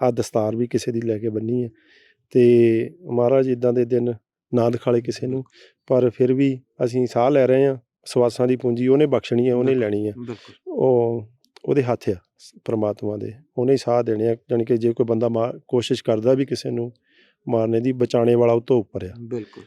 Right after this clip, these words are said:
Speaker 1: ਤੇ ਉਹਦਾ ਨਾਮ ਜਪੀਏ ਵੱਧ ਤੋਂ ਵੱਧ, ਸਾਡੇ ਅੰਦਰ ਸਹਿਜ ਦੀ ਅਵਸਥਾ ਆਊਗੀ। ਜੇ ਸਹਿਜ ਦੇ ਨਾਲ ਫਿਰ ਅਸੀਂ ਜਿਹੜੀ ਬਦਲੇ ਦੀ ਭਾਵਨਾ ਆ, ਉਹਨੂੰ ਖਤਮ ਕਰ ਸਕਦੇ ਹਾਂ।
Speaker 2: ਬਿਲਕੁਲ।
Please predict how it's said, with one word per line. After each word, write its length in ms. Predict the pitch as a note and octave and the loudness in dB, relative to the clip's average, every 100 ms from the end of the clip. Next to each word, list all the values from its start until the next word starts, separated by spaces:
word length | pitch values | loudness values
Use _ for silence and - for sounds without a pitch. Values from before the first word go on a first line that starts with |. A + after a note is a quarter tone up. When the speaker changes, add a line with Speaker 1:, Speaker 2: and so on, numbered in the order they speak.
| _ - | _ -2
Speaker 1:
ਤੇ 120 | A2+ | 2
ਉਹਦਾ 200 | A#2+ B2+ | 4 2
ਨਾਮ 280 | A#2 A2 A2 | 2 0 -2
ਜਪੀਏ 340 | A2 B2+ A#2 | -4 0 0
ਵੱਧ 180 | A2 G#2+ | 0 -2
ਤੋਂ 160 | A#2+ | 0
ਵੱਧ, 200 | A2+ A#2 | 0 -2
ਸਾਡੇ 340 | A#2+ A2+ G#2+ A2+ | -4 -4 0 0
ਅੰਦਰ 160 | G#2+ | 0
ਸਹਿਜ 300 | G#2 A2+ A2+ | -2 2 2
ਦੀ 140 | B2+ C3 | 2 0
ਅਵਸਥਾ 320 | A#2 G#2+ A#2 | 0 -2 0
ਆਊਗੀ। 340 | A2+ A2+ B2+ B2+ _ _ _ _ _ - | 2 2 0 -2 _ _ _ _ _ -4
ਜੇ 100 | A#2 | 0
ਸਹਿਜ 300 | A#2 A#2+ B2+ | 2 2 4
ਦੇ 120 | C3+ | 2
ਨਾਲ 260 | B2 A2+ | 2 0
ਫਿਰ 200 | G#2+ A#2+ | 0 0
ਅਸੀਂ 180 | A2 A#2 | 0 0
ਜਿਹੜੀ 180 | A2+ B2 | 0 0
ਬਦਲੇ 300 | A2 G#2 A2 | 0 0 0
ਦੀ 100 | A2+ | -2
ਭਾਵਨਾ 380 | A2+ A#2+ A2 G#2+ | 0 0 0 -4
ਆ, 220 | A2 A2+ _ _ _ _ _ - | -8 -10 _ _ _ _ _ -2
ਉਹਨੂੰ 380 | B2+ B2+ A#2 A2+ - | 0 0 -4 -12 -6
ਖਤਮ 340 | B2+ C3 D3 | -2 0 -2
ਕਰ 120 | B2+ | -4
ਸਕਦੇ 340 | G2 G2 F2+ G#2+ | -10 -12 -16 -16
ਹਾਂ। 60 | |
Speaker 2:
ਬਿਲਕੁਲ। 440 | A#2+ A2+ A2 A#2 | -14 -14 -14 -16